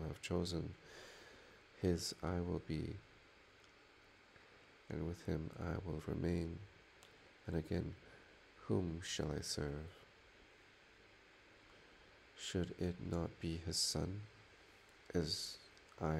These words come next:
have served your father, so I will serve you." Then Absalom said to Ahithophel,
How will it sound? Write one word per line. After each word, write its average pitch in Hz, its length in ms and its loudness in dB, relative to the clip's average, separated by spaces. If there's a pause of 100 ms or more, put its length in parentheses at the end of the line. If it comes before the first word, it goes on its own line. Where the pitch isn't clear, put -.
(140)
have 85 140 -6
served - 400 -2
your 80 80 -2
father, 82 520 -4 (600)
so - 380 0
I 87 160 0
will 78 160 -2
serve - 380 -2
you." 85 340 0 (1700)
Then 76 140 -4 (140)
Absalom 80 480 0
said - 340 -2
to - 280 -4
Ahithophel, - 880 -4